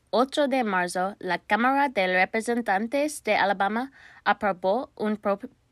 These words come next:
un presupuesto para el sistema educativo que es el presupuesto más grande de la historia. Como resultado, la paga de los maestros aumentará. Está muy bien en mi opinión porque los maestros tienen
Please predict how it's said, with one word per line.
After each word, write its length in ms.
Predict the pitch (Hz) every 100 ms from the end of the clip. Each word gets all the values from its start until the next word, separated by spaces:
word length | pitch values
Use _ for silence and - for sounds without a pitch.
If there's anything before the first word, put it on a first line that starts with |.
| _
un 200 | 208 208
presupuesto 920 | 202 208 240 277 254 208 214 - 202
para 240 | 185 202 196
el 160 | 190
sistema 560 | 202 196 - 208 226 254 -
educativo 880 | 190 214 - 202 - 208 220 294 311
que 180 | - 240 214
es 160 | 220
el 120 | 208
presupuesto 800 | 202 220 220 277 - 220 - 208
más 400 | 196 170 185 220
grande 500 | 190 185 190 202 226
de 140 | 208 190
la 180 | 185
historia. 760 | - - - 170 165 147 151 180 _ _ _ _ - - _
Como 240 | 220 247 294
resultado, 760 | 294 302 294 208 208 254 277 - - _
la 160 | 196 190
paga 300 | - 202 302
de 180 | 311 214
los 200 | 202 202
maestros 680 | 214 175 165 190 247 262 -
aumentará. 760 | 190 196 185 185 160 170 151 - _ _ - - _
Está 400 | 220 - 233 269
muy 220 | 330 370
bien 320 | 320 285 277
en 100 | 269
mi 160 | 233 214
opinión 560 | 196 202 190 185 175 180
porque 480 | 214 - 233 226
los 240 | - 214 226
maestros 480 | 220 220 269 330 -
tienen 460 | 269 233 226 226